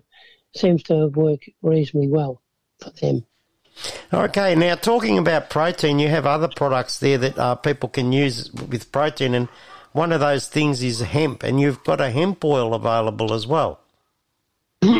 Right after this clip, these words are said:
Speaker 1: Yeah, well, we have a hemp oil, which, um, is, of course, it's, uh,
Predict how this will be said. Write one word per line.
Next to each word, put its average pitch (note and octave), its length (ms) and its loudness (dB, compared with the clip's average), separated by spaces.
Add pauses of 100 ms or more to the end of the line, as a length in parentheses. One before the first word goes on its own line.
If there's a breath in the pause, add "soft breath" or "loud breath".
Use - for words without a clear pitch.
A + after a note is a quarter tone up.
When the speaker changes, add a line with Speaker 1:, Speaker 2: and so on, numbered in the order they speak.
(180)
Speaker 1:
Yeah, A3 460 4
well, A3+ 180 4
we C4 140 2
have A3 200 2
a F#3+ 80 -2
hemp G3+ 300 -2
oil, G3 260 2
which, F#3+ 320 -4
um, F#3 340 4 (480)
is, F#3 140 2
of G3 160 0
course, A3 420 2
it's, F#3+ 220 -4
uh, F3+ 320 2